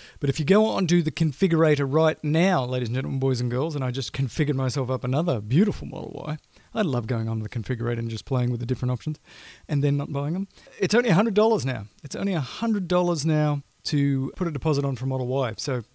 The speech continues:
very interesting. So I have no idea, none, zero idea. Somebody please tell me how many Model Y reservations there are.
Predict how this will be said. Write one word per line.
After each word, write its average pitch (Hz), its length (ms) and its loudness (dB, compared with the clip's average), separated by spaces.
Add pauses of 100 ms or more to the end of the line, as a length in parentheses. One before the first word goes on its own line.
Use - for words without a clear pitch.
very 214 220 0
interesting. 180 360 0
So 156 220 2
I 143 40 4
have 135 100 0
no 202 460 6
idea, 120 260 -2 (240)
none, 139 320 4 (200)
zero 160 340 6
idea. 117 360 0 (380)
Somebody 175 320 0
please 147 220 0
tell 160 160 -6
me 127 180 -6 (240)
how 143 60 -2
many 151 120 0
Model 135 220 0
Y 120 140 0
reservations 113 560 -4
there 107 160 -6
are. - 140 -14